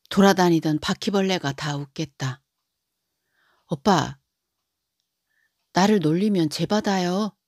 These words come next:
"알았어, 미안해. 어디 꿈 얘기 좀 해봐요."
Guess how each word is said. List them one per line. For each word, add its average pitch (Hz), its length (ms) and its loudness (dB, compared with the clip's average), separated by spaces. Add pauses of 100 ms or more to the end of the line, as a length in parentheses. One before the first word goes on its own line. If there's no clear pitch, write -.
(920)
"알았어, 151 580 -2
미안해. 156 580 -2 (340)
어디 190 220 0
꿈 233 300 0
얘기 175 260 -2
좀 143 200 -4
해봐요." 143 680 -8